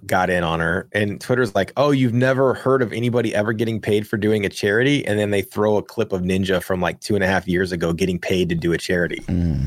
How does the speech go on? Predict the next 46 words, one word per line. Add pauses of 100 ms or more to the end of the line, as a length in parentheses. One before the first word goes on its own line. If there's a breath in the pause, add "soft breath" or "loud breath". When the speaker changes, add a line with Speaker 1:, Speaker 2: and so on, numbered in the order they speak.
(120)
Speaker 1:
<laughs>
It's (160)
like, (340)
"Oh, (240 loud breath)
I
guess
you
didn't
realize
your
husband
just
got
paid
from
these
guys
a
couple
years
back,
right?"
You
know
what
I
mean? (540 loud breath)
So
it's
just
funny,
man. (140)
And,
and,
like,
even
if
it's
true
or
not
true,
I
don't
know.
But